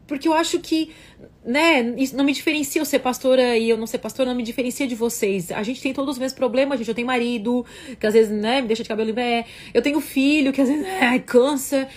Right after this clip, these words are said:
Eu, eu trabalho também, eu tenho casa pra limpar, gente. Eu limpo a minha casa. Então, assim, aquela cara de faxineira que você tem, eu também tenho. Hoje eu tô aqui maquiada, bonita, porque ontem eu fiz a, a live bem de cara lavada,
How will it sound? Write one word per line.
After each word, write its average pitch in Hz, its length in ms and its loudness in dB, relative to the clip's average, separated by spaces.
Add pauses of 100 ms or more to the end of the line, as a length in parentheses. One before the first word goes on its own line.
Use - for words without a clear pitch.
(260)
Eu, 233 180 6
eu 247 80 2
trabalho 262 560 4
também, 240 380 2
eu 247 40 2
tenho 247 140 0
casa 247 260 -4
pra 285 140 -4
limpar, 269 540 0
gente. 208 340 -6
Eu 196 80 -2
limpo 226 160 -4
a 254 60 -6
minha 254 120 -2
casa. 254 280 -4
Então, 240 120 0
assim, 226 300 -4 (220)
aquela 240 240 0
cara 254 200 0
de - 80 -8
faxineira 240 380 -2
que 226 80 -10
você 226 180 -6
tem, 233 120 -6
eu 233 40 -4
também 240 200 -2
tenho. 233 580 -2 (540)
Hoje 254 220 6
eu - 20 0
tô 277 80 2
aqui 269 160 0
maquiada, 254 440 0
bonita, 233 300 -2
porque - 180 -8
ontem 214 140 -4
eu 220 60 -4
fiz 226 160 -4
a, 202 640 0
a 190 60 -2
live 202 260 -2
bem 226 160 0
de 226 180 -4
cara 214 220 -4
lavada, 202 580 0